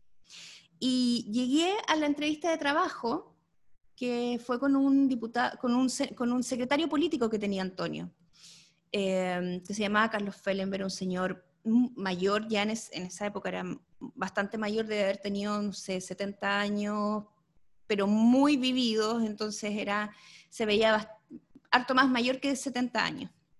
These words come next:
Y cuando me hizo la entrevista de trabajo, lo primero que me dijo, antes de hacer, antes de nada, me, o sea, excepto "siéntese, buenos días, buenas tardes", todas esas cosas, inmediatamente me dijo, "Diga ocho".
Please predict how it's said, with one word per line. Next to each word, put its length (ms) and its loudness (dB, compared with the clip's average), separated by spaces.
Y 280 4
cuando 240 2
me 100 4
hizo 180 -2
la 80 0
entrevista 420 -2
de 60 -2
trabajo, 400 0
lo 100 0
primero 300 0
que 80 0
me 120 2
dijo, 720 0
antes 320 0
de 80 0
hacer, 300 0
antes 280 -4
de 160 -8
nada, 360 4
me, 220 -2
o 80 -6
sea, 220 -2
excepto 480 -4
"siéntese, 600 0
buenos 300 0
días, 220 0
buenas 280 -4
tardes", 280 -6
todas 160 -2
esas 120 -2
cosas, 220 -2
inmediatamente 580 2
me 120 2
dijo, 340 -2
"Diga 400 0
ocho". 480 -6